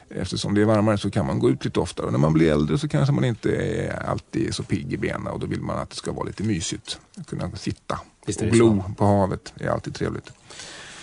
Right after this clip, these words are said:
Speaker 2: Du, en sista fråga. Och så kommer det hänga ihop med en liten doft också.
Speaker 1: Ja, jag, jag tänkte ta snurr igen.
Speaker 2: Ja, men det spelar ingen
Speaker 1: Tycker
Speaker 2: roll.
Speaker 1: snurr var
Speaker 2: Jag
Speaker 1: roligt.
Speaker 2: tycker du ska ta en doft här. Jag
Speaker 1: Vad är
Speaker 2: ska
Speaker 1: det här?
Speaker 2: skrämma
Speaker 1: Vad står
Speaker 2: dig
Speaker 1: det här för
Speaker 2: någonting.
Speaker 1: någonting? Fyrtionio.
Speaker 2: Fyrtionio.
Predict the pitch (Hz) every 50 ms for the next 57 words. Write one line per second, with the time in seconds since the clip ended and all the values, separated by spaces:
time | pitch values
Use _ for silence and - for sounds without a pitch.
0 | - - - _ - 175 214 - - - 160 - 185 170 - 160 151 165 139 147
1 | 202 277 - _ _ _ _ - _ _ - - - _ _ _ _ - - -
2 | - - - - - _ _ - - _ _ _ _ _ _ _ - 156 - -
3 | 143 120 156 143 139 139 139 143 143 143 131 147 143 127 - 147 131 135 139 139
4 | - - - 165 147 - - 170 202 262 - _ _ _ _ _ _ _ _ -
5 | - 92 101 90 76 - 107 101 - 143 151 - 160 - - 117 - 156 160 156
6 | 120 107 117 139 131 - - - - - - - - - - 135 123 117 - 131
7 | 135 - 170 156 123 117 - 143 135 147 131 - 127 113 110 101 104 101 101 98
8 | - - - - 117 110 110 - - 139 - - - 127 135 127 - 117 110 -
9 | - - - - - - 135 127 120 113 101 - 165 139 110 104 - 117 - -
10 | 139 135 139 135 151 147 139 139 117 107 - - - 175 - 143 190 - - -
11 | 143 143 143 131 120 135 - - - - - - 190 202 - - - 190 175 190
12 | 185 160 147 196 196 127 107 104